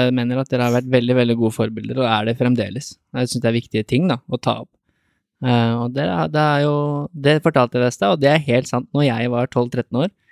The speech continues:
så var Gro Hammerseng, eh, en av de som vi på en måte så opp til, altså.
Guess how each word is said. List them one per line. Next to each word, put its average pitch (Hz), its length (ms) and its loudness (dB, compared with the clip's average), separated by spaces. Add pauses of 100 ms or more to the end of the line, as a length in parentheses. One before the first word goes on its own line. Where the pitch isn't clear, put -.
(280)
så 156 180 2
var 127 220 2
Gro 117 180 2
Hammerseng, 120 560 -2
eh, 120 160 -2 (160)
en 120 160 2
av 127 80 4
de 120 160 0
som 117 240 -2 (160)
vi 117 160 0
på 120 140 0
en 117 80 0
måte 113 260 -8 (240)
så - 240 0
opp 123 220 -4 (100)
til, 143 160 -2
altså. 127 300 -2